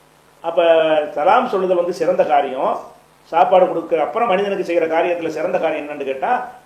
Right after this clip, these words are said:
சலாம் சொல்லுதல். அந்த சலாம் யாருக்கு சொல்லணும்? அனை முஸ்லிமுக்கு தான் சொல்லணுமாக இருந்தால், சும்மா கூட சொல்லிட்டு போயிடலாம், "தக்ரவு சலாம" அப்படின்னு,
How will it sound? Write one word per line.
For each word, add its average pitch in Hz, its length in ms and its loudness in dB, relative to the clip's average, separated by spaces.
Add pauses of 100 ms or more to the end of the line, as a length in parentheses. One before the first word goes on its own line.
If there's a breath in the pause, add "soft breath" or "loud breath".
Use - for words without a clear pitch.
சலாம் 226 360 0
சொல்லுதல். 143 380 -4 (300)
அந்த 170 140 -4
சலாம் 185 320 0
யாருக்கு 208 400 4
சொல்லணும்? 190 460 -2 (400)
அனை 190 280 -4
முஸ்லிமுக்கு 190 460 0
தான் 233 220 2
சொல்லணுமாக 185 560 0
இருந்தால், 147 520 2 (600)
சும்மா 247 240 4
கூட 262 180 8
சொல்லிட்டு 208 240 2
போயிடலாம், 180 280 2
"தக்ரவு 214 200 2
சலாம" 170 400 2 (100)
அப்படின்னு, 156 320 -4